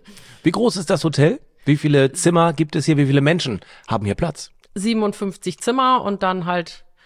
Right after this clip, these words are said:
Speaker 2: doppelt so viel, also hundertvierzehn Betten quasi plus, äh,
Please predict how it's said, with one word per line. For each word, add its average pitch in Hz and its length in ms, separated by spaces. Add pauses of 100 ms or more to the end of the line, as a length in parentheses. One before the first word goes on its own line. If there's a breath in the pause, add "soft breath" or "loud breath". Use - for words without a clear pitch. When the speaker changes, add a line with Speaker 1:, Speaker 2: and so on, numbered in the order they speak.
(360 soft breath)
Speaker 2:
doppelt 160 320
so 165 80
viel, 156 160
also 147 220
hundertvierzehn 151 680
Betten 156 240
quasi 147 360
plus, - 680
äh, 151 300